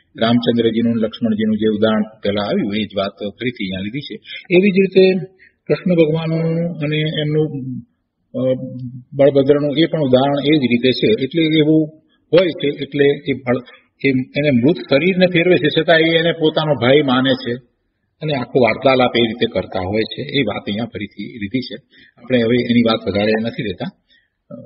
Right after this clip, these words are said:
મૂળ વાત તો એ જ છે કે મળદા સાથે એવી રીતે વાત કરે છે કે એ તો જ્ઞાની હતા,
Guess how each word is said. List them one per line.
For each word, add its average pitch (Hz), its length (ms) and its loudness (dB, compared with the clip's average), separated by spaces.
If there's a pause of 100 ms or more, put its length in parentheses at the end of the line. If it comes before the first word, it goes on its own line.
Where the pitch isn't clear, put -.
મૂળ 120 220 -2
વાત 104 100 2
તો 123 420 -4 (720)
એ 156 40 -12
જ - 20 -12
છે 110 180 -4
કે - 120 -2 (1800)
મળદા 123 260 2
સાથે 135 340 0
એવી 113 240 0
રીતે 120 200 0
વાત 92 380 -6
કરે 139 160 4
છે - 220 -8
કે - 340 -8
એ 104 40 0
તો 113 140 -4
જ્ઞાની 113 420 -4
હતા, 113 200 -6